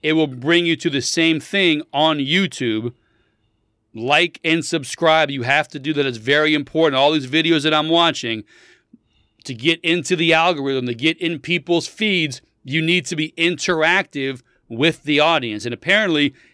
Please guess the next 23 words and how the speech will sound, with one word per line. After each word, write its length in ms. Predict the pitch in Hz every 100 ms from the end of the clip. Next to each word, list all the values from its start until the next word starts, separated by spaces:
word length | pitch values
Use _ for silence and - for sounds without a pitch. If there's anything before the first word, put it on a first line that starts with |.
| _ _
negative 560 | 123 151 170 180 190 175
is 100 | 170
positive. 560 | 170 185 175 139 123 -
All 180 | 123 151
publicity 640 | 175 165 170 180 190 180
is 120 | 170
good 260 | 139 185 143
publicity. 560 | 147 123 117 107 92 90 _ _ _ _ _ _ _ _
We 120 | - 156
want 240 | 190 185
the 60 | 151
positive 500 | 160 202 202 147 123
stuff 280 | 143 131
for 200 | - 165
sure, 500 | 139 - 226 147 123 - _ _ _ _ _
but 220 | 135 123
get 160 | 127 156
over 220 | 180 180
here, 180 | 165 170
please. 480 | - 190 202 175 120
Like 360 | 131 156 156
and 220 | 170 160
share, 560 | 135 - 175 170 160 160